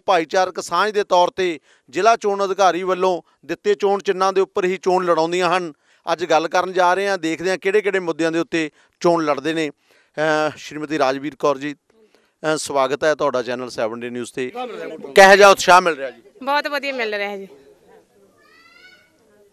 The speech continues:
Speaker 2: ਬਹੁਤ ਵਧੀਆ ਮਿਲਦਾ ਜੀ।
Speaker 1: ਆਹ, ਪ੍ਰਿਤਪਾਲ
Speaker 2: ਮੇਰੇ ਵੀਰ, ਮੇਰੇ ਭੈਣਾਂ ਸਾਰੇ ਨਾਲ ਮੇਰੇ ਸਹਿਯੋਗ ਦਿੰਦੇ ਨੇ ਜੀ।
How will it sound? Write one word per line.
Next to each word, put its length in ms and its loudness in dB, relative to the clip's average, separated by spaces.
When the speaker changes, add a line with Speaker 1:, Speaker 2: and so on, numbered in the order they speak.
Speaker 2:
ਬਹੁਤ 240 -8
ਵਧੀਆ 240 -16
ਮਿਲਦਾ 320 -14
ਜੀ। 80 -14
Speaker 1:
ਆਹ, 280 -4
ਪ੍ਰਿਤਪਾਲ 420 6
Speaker 2:
ਮੇਰੇ 200 6
ਵੀਰ, 340 -2
ਮੇਰੇ 200 0
ਭੈਣਾਂ 320 0
ਸਾਰੇ 280 -2
ਨਾਲ 180 -6
ਮੇਰੇ 200 -6
ਸਹਿਯੋਗ 420 -8
ਦਿੰਦੇ 240 -14
ਨੇ 100 -14
ਜੀ। 80 -16